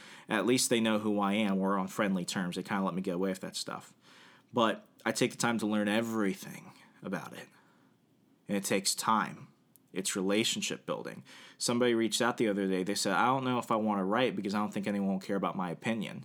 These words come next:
Well, the, the thing is, if that's the case, then that means you don't really care about your opinion. Because if you have something worth saying, then it's worth saying. If you don't believe in it, then you're kinda wasting my time. But the worst thing is you're wasting your time.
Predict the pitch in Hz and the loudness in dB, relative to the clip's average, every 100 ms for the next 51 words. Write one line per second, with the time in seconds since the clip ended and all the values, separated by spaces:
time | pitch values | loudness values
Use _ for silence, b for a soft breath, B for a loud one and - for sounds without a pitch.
0 | - b b b b b b 113 107 101 | -18 b b b b b b 2 4 2
1 | 101 - _ _ _ _ _ - 98 110 | -2 -14 _ _ _ _ _ -20 -8 -2
2 | 107 104 101 139 127 123 113 98 92 - | 0 0 -2 0 2 2 2 2 0 -2
3 | 98 - 110 110 - - - 139 127 98 | -4 0 0 0 -2 -4 -2 2 2 2
4 | - 101 113 127 110 98 110 107 87 92 | 0 2 0 2 0 2 2 2 0 -2
5 | 85 - 90 85 80 73 73 - 65 57 | -4 -4 -4 -4 -8 -10 -12 -10 -10 -10
6 | 120 - b b b - 101 110 98 98 | -14 -20 b b b -6 0 0 0 0
7 | 117 120 131 143 135 135 120 107 104 - | 0 2 2 2 2 2 2 0 0 0
8 | 160 180 113 104 131 131 B - 113 110 | 2 4 2 2 -2 -6 B -6 0 0
9 | 117 - 139 139 - 226 233 85 - - | 0 2 2 2 2 2 0 -2 -8 -18
10 | _ b b b b b _ - 113 - | _ b b b b b _ -2 -2 -2
11 | - 113 104 131 185 156 123 117 113 123 | -6 -2 2 4 4 2 4 4 2 0
12 | 131 120 110 156 160 135 120 - 117 107 | 0 0 0 0 2 4 4 2 0 2
13 | 107 139 139 110 92 98 110 107 135 - | 2 2 0 0 0 0 0 2 2 2
14 | 131 107 101 110 110 110 113 98 95 98 | 0 0 0 0 0 0 -2 0 0 -2
15 | - 57 - | -4 -6 -8